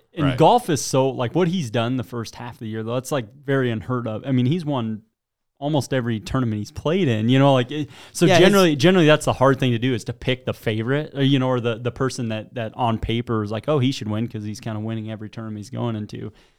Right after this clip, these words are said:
Speaker 1: That very rarely happens, so it's,
Speaker 3: Uh-huh.
Speaker 1: tells you kinda how, how good he's probably, uh,
Speaker 3: Yeah.
Speaker 1: being at this time.
Speaker 2: I
Speaker 3: I heard
Speaker 2: looked after we made our picks last time, and John Rahm was the favorite.
Speaker 1: Yeah.
Speaker 2: And I was like, "Hmm."
Speaker 1: That's crazy.
Speaker 2: I didn't, I didn't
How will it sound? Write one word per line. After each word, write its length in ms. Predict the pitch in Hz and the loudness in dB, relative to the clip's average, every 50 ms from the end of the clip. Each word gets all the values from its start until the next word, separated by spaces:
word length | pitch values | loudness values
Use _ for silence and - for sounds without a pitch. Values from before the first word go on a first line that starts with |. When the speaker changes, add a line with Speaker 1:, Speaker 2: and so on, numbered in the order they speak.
| _ - | _ -8
Speaker 1:
That 100 | 127 117 | -2 2
very 260 | 147 156 151 139 123 | 6 6 6 6 6
rarely 340 | 113 123 127 127 117 110 104 | 6 4 4 4 4 2 0
happens, 480 | - 117 120 117 107 113 107 107 107 - | -2 -2 -2 -2 -4 -4 -8 -10 -10 -6
so 220 | - 117 113 110 | -4 -2 -2 -2
it's, 200 | 107 - - - - - | -2 -4 -8 -16 -8 -4
Speaker 3:
Uh-huh. 300 | 135 127 123 117 113 117 | -2 0 0 0 0 2
Speaker 1:
tells 220 | 117 147 135 117 | 2 2 2 2
you 100 | 120 110 | 0 0
kinda 320 | - 120 113 104 101 98 - _ _ _ _ _ | 0 -2 -2 -2 -4 -6 -8 _ _ _ _ _
how, 240 | 110 110 107 101 - _ _ 170 117 | -12 -12 -12 -12 -16 _ _ -10 -8
how 80 | 113 | -6
good 220 | 110 104 110 107 104 | -4 -2 -2 -2 -2
he's 180 | 104 110 - | -2 -4 -6
probably, 400 | - - 107 104 101 104 104 95 95 _ _ _ - 113 | -8 -8 -8 -8 -8 -10 -10 -12 -14 _ _ _ -18 -14
uh, 240 | 110 113 104 107 120 | -12 -12 -10 -8 -6
Speaker 3:
Yeah. 160 | 131 127 127 123 - - _ _ | -4 -4 -4 -4 -8 -12 _ _
Speaker 1:
being 200 | 120 120 110 107 | -8 -6 -6 -6
at 120 | 107 107 - | -6 -10 -12
this 160 | 110 107 - | -14 -14 -14
time. 300 | - 117 110 - - 107 - | -14 -16 -16 -14 -16 -10 -2
Speaker 2:
I 120 | - 127 | 0 2
Speaker 3:
I 40 | 131 135 | 4 4
heard 100 | 156 - | 6 6
Speaker 2:
looked 240 | 127 147 - - 131 | 6 6 4 0 -4
after 400 | 104 107 107 107 - - 101 92 | -2 -2 -2 -2 -2 -4 -4 -4
we 180 | 90 90 90 | -2 -2 -4
made 220 | 90 90 90 92 90 | -4 -4 -4 -4 -4
our 160 | 90 85 85 | -6 -6 -8
picks 320 | - - 90 92 - - | -8 -8 -10 -10 -10 -8
last 240 | 95 90 92 92 - | -8 -8 -8 -8 -8
time, 240 | - 101 101 104 101 | -8 -8 -6 -6 -6
and 140 | 90 87 80 | -8 -8 -6
John 260 | 95 90 98 101 92 | -4 -4 -4 -4 -4
Rahm 260 | 92 95 95 95 92 92 | -6 -6 -6 -6 -6 -8
was 180 | 90 90 87 | -10 -10 -10
the 120 | - 87 - | -12 -14 -16
favorite. 460 | - - 87 92 98 87 82 76 - | -14 -10 -10 -8 -8 -10 -10 -4 0
Speaker 1:
Yeah. 180 | 151 147 120 95 92 | 0 0 0 0 -4
Speaker 2:
And 140 | 95 92 | -6 -6
I 80 | 92 98 | -4 -4
was 160 | 98 95 90 | -4 -4 -6
like, 200 | 92 87 82 - - _ | -8 -8 -12 -14 -14 _
"Hmm." 180 | - 147 120 85 80 - _ | -8 -6 -6 -6 -8 -10 _
Speaker 1:
That's 160 | 123 123 - | -10 -10 -8
crazy. 280 | - - 127 117 110 107 | -4 -2 -2 -2 0 -2
Speaker 2:
I 60 | 110 | -4
didn't, 200 | 104 98 92 - | -6 -6 -8 -8
I 80 | - 104 | -6 -2
didn't 300 | 107 117 117 101 85 | -2 -2 -2 -2 -6